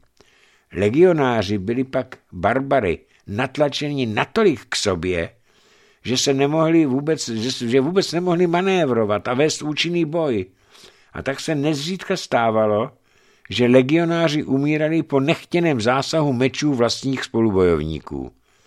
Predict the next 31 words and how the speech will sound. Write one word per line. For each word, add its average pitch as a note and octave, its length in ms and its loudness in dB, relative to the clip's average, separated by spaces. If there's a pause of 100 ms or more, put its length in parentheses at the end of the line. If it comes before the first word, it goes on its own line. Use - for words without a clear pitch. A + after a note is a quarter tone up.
(560)
To G#2+ 100 -2
právě A#2 340 2
kvůli A2+ 240 0
tomu A2+ 220 2
nedostatku G2+ 640 0
místa. - 480 -8 (800)
Navíc C3 300 2
byli D3+ 220 -2
římští D3 380 -2
vojáci C3+ 460 -2
již C#3+ 140 -4
před C3 240 -6
vlastním C3 400 -2
bojem C3 300 2
vyčerpáni A#2 1000 0
dlouhým B2+ 400 0
pochodem A2+ 520 -4
a C3 60 -2
vedrem F#2 540 -2 (640)
a G#2 100 -4
nedostatkem B2+ 640 0
vody, F#2 460 0 (480)
takže G#2+ 260 0
se D3+ 140 2
mnozí C#3 360 0
z B2+ 120 -4
nich C#3+ 140 -2
hroutili C3+ 1000 2
z G#2+ 140 -8
naprostého D3 560 -2
vyčerpání. G2+ 1000 -2